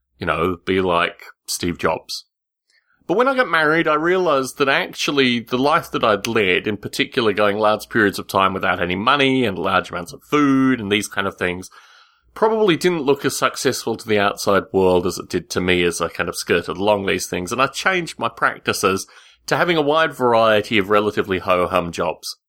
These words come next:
which I did just as a married man. And I also lived vicariously with my After Hours project, initially with Noble Ape, and then obviously things like Model Rail Radio and the Stone Ape podcast, and now even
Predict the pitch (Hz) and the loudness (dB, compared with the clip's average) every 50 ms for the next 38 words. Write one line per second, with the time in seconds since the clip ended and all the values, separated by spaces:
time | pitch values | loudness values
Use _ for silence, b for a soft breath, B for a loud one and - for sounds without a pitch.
0 | _ _ _ _ _ _ - 123 123 - - 131 123 165 175 165 - _ _ - | _ _ _ _ _ _ -4 -4 -2 0 0 0 2 2 0 -2 -2 _ _ -4
1 | - 147 - 151 127 123 110 107 101 101 98 95 - 92 80 - - - _ _ | -4 -4 -2 -2 -2 0 2 2 4 4 2 0 -2 -8 -10 -10 -10 -16 _ _
2 | _ B B B B B B - 202 220 233 240 247 - 247 214 202 185 - 170 | _ B B B B B B -2 0 2 2 2 2 2 2 2 2 2 2 2
3 | 151 - - 160 147 139 139 139 - - 131 123 107 104 117 104 104 107 104 - | 0 0 2 2 2 4 4 2 0 0 0 0 0 0 0 2 2 2 2 2
4 | - 107 101 92 90 90 - - - 127 113 - - - - - - 92 98 92 | 0 0 2 2 2 0 -2 -2 -2 -2 -2 -2 -4 -8 -8 -8 -6 -4 -4 -4
5 | - - 90 87 85 78 78 95 95 90 - - 110 139 160 170 165 160 - - | -4 -4 -6 -6 -6 -2 2 2 2 2 2 0 0 2 2 2 2 -2 -2 -4
6 | 98 92 92 90 90 90 90 90 87 - - - - - 87 82 - 76 - - | -2 0 2 2 2 2 2 0 -2 -2 -4 -6 -4 -4 -4 -4 -2 -2 -2 0
7 | 98 95 98 92 92 98 95 95 101 110 127 139 143 135 135 135 131 131 127 113 | -2 -2 -2 -2 0 0 0 0 2 2 2 2 2 2 2 4 4 4 2 2
8 | 90 - - - - 101 101 98 - - - - 120 131 - - - 131 127 127 | -2 -6 -6 0 2 2 4 2 0 -2 -2 -2 -2 -2 -2 0 0 0 0 0
9 | - - - 147 175 208 208 190 165 139 131 123 127 127 127 | -2 -8 -14 -8 -4 -2 0 2 4 4 4 4 2 0 -2